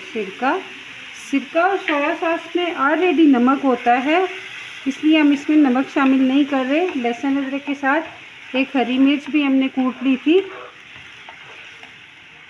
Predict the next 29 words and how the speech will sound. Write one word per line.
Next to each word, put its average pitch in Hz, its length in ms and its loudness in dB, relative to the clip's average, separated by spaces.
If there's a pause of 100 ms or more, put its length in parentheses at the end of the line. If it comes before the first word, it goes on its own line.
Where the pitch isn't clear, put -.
(720)
बस 247 180 -6
इसको 311 360 -2
कुछ 294 400 -6
देर 269 280 -2
ही 269 120 -2
कुक 269 300 -10
करेंगे। 254 520 -2 (2250)
मोमोज़ 269 360 -4
की 330 140 -4
चटनी 320 340 -4
हमारी 311 300 0
तैयार 277 360 -2
हो 269 140 -2
चुकी 285 380 -10
है, 311 160 -6 (380)
अब 247 120 -12
हम 269 280 -6
चूल्हे 294 400 -8
को 294 140 -6 (280)
बंद 262 260 -6
कर 294 200 -8
देंगे 262 420 -12 (460)
और 240 100 -12
मोमोज़ 240 400 -12
को 311 240 -8
डिश 247 260 -12
आउट 262 220 -8
करते 247 260 -10
हैं। 311 160 -2